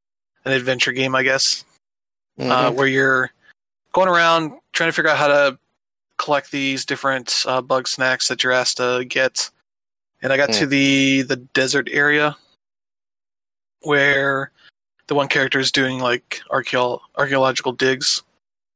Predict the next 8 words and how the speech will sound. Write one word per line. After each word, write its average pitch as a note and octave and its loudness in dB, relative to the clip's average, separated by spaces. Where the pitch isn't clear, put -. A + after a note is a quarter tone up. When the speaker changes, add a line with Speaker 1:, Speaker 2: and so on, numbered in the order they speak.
Speaker 2:
Mm-hmm. B2+ -2
Speaker 1:
Uh, B2+ 2
and C3 -4
I C#3 2
wanted C#3 0
to C3+ -6
get C#3 -2
these, C#3 2